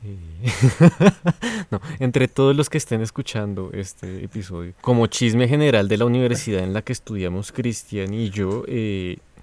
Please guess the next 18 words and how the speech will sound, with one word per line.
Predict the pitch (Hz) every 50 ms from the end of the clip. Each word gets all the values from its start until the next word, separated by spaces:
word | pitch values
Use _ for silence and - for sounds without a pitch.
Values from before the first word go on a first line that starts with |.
| - - - - - - _ _ -
los | 113 113 113 101
de | 113 107
mi | 107 107 98
carrera | - - 98 87 95 98 95 95 101 120 -
envidiaban | 156 135 123 117 117 113 113 113 113 110 110 107 110 113 123
muchísimo | 127 123 110 - - 151 160 156 - 156 160 160 151 147
la | 151 151 - -
capacidad | - 135 - - 123 107 - 110 101
de | 92 104 101
producción | - 123 131 123 107 - - 104 95 90
que | - 107
tienen | - - 110 107 104 104 107
los | 110 107 101
de | 110 101
cine | - - 95 90
y | 90
televisión, | - - - 101 101 92 92 85 - - - 90 90 95 98 - _
porque, | 120 123 123 120 - - - - 101 92 98